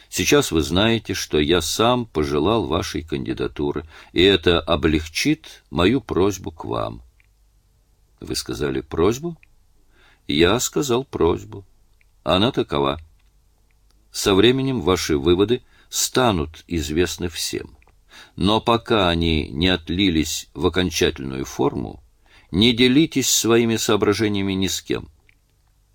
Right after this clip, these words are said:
Особенно с вашими друзьями Войцехович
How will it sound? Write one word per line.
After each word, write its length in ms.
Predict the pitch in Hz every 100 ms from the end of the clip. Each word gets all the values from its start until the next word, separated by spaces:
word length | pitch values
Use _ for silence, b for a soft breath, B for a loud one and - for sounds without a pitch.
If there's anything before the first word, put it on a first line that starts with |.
| _ _ _ _ _ _ _ _ _ _ b b
Особенно 460 | 123 151 147 143
с 120 | -
вашими 340 | 110 110 110 101
друзьями 680 | 90 85 71 78 78 71 - _ _ _
Войцехович 1080 | - 98 90 - 82 - 120 143 139 -